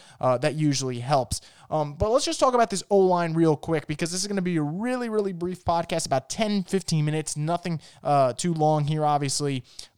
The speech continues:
But the way the Saints O-line shaping up to be,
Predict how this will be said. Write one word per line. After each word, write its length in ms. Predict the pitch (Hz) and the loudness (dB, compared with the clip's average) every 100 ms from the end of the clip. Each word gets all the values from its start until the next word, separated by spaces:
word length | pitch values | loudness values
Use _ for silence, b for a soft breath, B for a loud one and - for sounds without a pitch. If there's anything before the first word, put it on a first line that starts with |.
| - | 2
But 300 | 180 170 - _ _ _ | 6 6 2 _ _ _
the 100 | 202 | -2
way 360 | 208 185 240 320 | -2 0 0 0
the 140 | 277 | -4
Saints 340 | 220 - 226 196 | -8 -6 -6 -2
O-line 380 | 202 196 185 170 | 0 2 0 -2
shaping 400 | - 180 185 170 | -2 -2 -2 -6
up 160 | 170 | -6
to 100 | - | -4
be, 440 | 143 127 180 165 | -6 -2 -2 -2